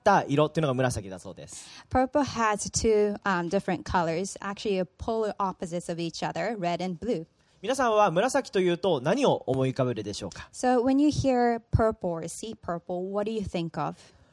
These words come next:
Speaker 1: 私たちが日本で一番紫を目にするシーズンというのは、まあ、綺麗な紫陽花が咲く梅雨のシーズンでしょう。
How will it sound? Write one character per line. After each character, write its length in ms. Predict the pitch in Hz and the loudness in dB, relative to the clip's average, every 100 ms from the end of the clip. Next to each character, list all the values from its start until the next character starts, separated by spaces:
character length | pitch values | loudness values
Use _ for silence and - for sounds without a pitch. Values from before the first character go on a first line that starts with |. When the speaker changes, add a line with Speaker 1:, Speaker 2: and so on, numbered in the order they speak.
| - | 0
Speaker 1:
私 240 | 190 320 | 4 4
た 80 | 339 | 4
ち 80 | 269 | 2
が 80 | 226 | 4
日 160 | 208 | 4
本 280 | 214 262 233 | 6 6 8
で 320 | 214 208 147 | 8 8 6
一 300 | 165 175 233 | 2 4 6
番 240 | 247 262 214 | 8 8 8
紫 440 | 214 240 233 208 | 8 8 6 6
を 80 | 185 | 6
目 140 | 185 | 6
に 80 | 190 | 4
す 120 | 165 160 | 4 4
る 80 | |
シ 160 | 156 175 | 4 2
ー 40 | |
ズ 100 | 160 | 2
ン 40 | 156 | 4
と 80 | 143 | 4
い 20 | |
う 40 | |
の 120 | 135 | 6
は、 260 | 147 160 - - | 8 6 4 -2
ま 120 | 143 | -2
あ、 20 | 147 | 2
綺 140 | 208 | 6
麗 140 | 208 | 8
な 220 | 156 120 - | 6 2 0
紫 200 | 139 147 | -2 -2
陽 160 | 156 175 | 2 2
花 80 | |
が 100 | 160 | 2
咲 260 | 160 160 151 | 2 0 0
く 180 | 226 233 | 2 4
梅 140 | 151 - | 4 2
雨 80 | 196 | 2
の 100 | 262 | 4
シ 180 | 262 247 | 2 2
ー 20 | |
ズ 80 | 170 | 0
ン 40 | |
で 60 | 107 | -2
し 60 | |
ょ 60 | |
う。 20 | - | -6